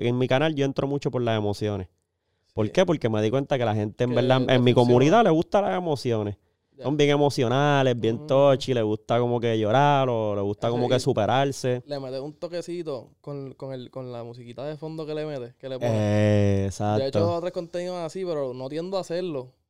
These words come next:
Speaker 2: por, no sé, como que no... no he
Speaker 1: Sí,
Speaker 2: hecho
Speaker 1: por no
Speaker 2: el
Speaker 1: lle-, por no mudarte pa' esa área completamente.
Speaker 2: Ajá, pero, pero le da un toquecito,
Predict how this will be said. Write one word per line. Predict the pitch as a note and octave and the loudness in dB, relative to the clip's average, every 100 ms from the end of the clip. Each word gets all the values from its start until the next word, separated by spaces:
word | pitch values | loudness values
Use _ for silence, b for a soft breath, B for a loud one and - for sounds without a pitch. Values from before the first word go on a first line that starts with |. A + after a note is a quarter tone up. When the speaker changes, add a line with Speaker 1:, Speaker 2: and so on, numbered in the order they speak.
| _ _ | _ _
Speaker 2:
por, | C3+ | -10
no | B2+ B2 A#2+ - _ _ _ _ C#3 | -8 -8 -12 -18 _ _ _ _ -10
sé, | - D#3+ | -6 -6
como | D3 C#3 | -6 -6
que | C3+ | -6
no... | C3 D3 D#3 D3+ C#3+ | -4 -4 -4 -4 -6
no | C#3 C#3 | -6 -8
he | - - | -10 -2
Speaker 1:
Sí, | C#3 | 2
Speaker 2:
hecho | C#3+ | 4
Speaker 1:
por | C#3 | 6
no | A#2 | 6
Speaker 2:
el | A#2+ B2+ | 6 4
Speaker 1:
lle-, | A#2+ | 2
por | B2+ | 0
no | A#2+ | 4
mudarte | A#2 B2+ C3+ C3 | 4 4 2 2
pa' | C3 B2 | 2 2
esa | C3 B2 | 2 2
área | B2 | 2
completamente. | A#2 A2+ A#2 A2+ A2+ A2+ B2+ G#2+ | 0 -2 0 2 2 0 -2 -4
Speaker 2:
Ajá, | G#2 _ _ | -4 _ _
pero, | C3+ C3+ C3 B2+ B2 A#2 G#2+ _ _ | -8 -6 -4 -6 -8 -10 -14 _ _
pero | _ B2+ | _ -8
le | B2 | -8
da | A2+ | -10
un | A2 | -12
toquecito, | B2 C3 B2 A#2+ B2 | -10 -10 -10 -10 -12